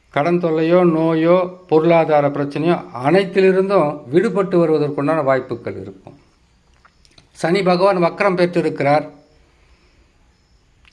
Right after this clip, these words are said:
வக்ரம் பெற்றிருக்கின்ற சனி பகவான் நன்மையை செய்வார். "இதை செய்வே இல்லையே" அப்படின்ற கேள்வி இருக்கும். குரு மாறினதுக்கு அப்புறம் செய்வார், கொஞ்சம் பொறுமையா இருங்க.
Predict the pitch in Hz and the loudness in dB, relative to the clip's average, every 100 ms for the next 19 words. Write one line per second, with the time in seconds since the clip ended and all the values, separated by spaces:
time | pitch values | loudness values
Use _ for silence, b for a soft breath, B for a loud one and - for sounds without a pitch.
0 | _ - 135 202 202 180 175 165 160 156 | _ -6 -4 0 0 0 0 -2 -4 -6
1 | 147 143 151 156 147 151 160 139 117 - | -6 -4 -4 -2 -2 0 0 -2 -6 -4
2 | 147 160 160 151 143 139 117 107 101 - | -2 -2 -4 -4 -6 -6 -6 -6 -12 -20
3 | _ _ _ _ _ _ _ - _ 147 | _ _ _ _ _ _ _ -20 _ -4
4 | 196 180 185 196 196 190 160 151 160 120 | 0 0 0 0 2 2 2 0 0 -2
5 | - - _ 131 127 127 117 135 160 143 | -4 -16 _ -10 -8 -8 -6 -4 -2 -2
6 | 131 113 135 165 175 - 117 135 139 127 | -4 -4 -2 -2 -4 -8 -4 -2 0 0
7 | 117 113 110 139 131 117 131 143 131 123 | 0 -4 -8 -8 -6 -4 -4 -4 -8 -8
8 | 120 127 120 113 98 | -8 -8 -6 -8 -8